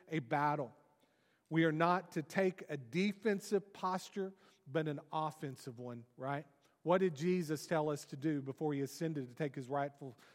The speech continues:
seat next to God the Father? He said, "Go," didn't he? If you and I want to be victorious as believers in the battle of life, then we must have faith, we must use unconventional,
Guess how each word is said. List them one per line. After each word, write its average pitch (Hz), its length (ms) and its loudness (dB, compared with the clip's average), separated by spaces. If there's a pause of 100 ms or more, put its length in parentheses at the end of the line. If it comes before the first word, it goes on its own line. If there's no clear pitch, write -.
seat 151 260 0
next 139 240 -8
to 143 80 -10
God 139 220 -2
the 123 80 -12
Father? 127 320 -4
He 135 100 -8
said, 131 220 -8 (220)
"Go," 123 380 -6 (460)
didn't 127 240 -10
he? - 640 -20
If 127 80 -12
you 170 220 2
and 170 80 4
I 165 180 4
want 151 300 -2
to 151 160 0 (380)
be 160 160 4
victorious 180 1000 0 (400)
as 151 160 0
believers 165 840 0
in 147 100 -6
the 143 80 -4
battle 151 580 2
of 135 160 -6
life, 147 380 -2 (280)
then 143 120 0
we 156 140 0
must 156 240 -2
have 135 180 -4 (100)
faith, 175 440 0 (300)
we 151 120 -4
must 147 300 -4
use 139 320 -4 (320)
unconventional, 165 920 0